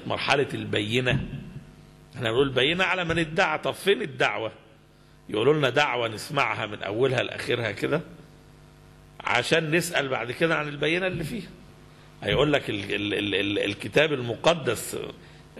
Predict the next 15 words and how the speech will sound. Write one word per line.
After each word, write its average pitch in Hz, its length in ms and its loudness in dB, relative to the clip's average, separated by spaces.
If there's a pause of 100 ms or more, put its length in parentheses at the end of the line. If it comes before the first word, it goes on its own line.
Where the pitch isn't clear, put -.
(600)
اللي 104 200 -2
طبعه 139 340 2
الملك 139 540 -4
جيمس 135 540 0
مثلا 139 500 0
هو 143 160 6
ده 151 120 2
كلمة 156 400 -2
الرب، 165 280 -2
نقول 120 140 -8
له 120 60 -4
طب 117 180 0
وقبل 113 300 0
الملك 117 280 -6
جيمس؟ - 480 -6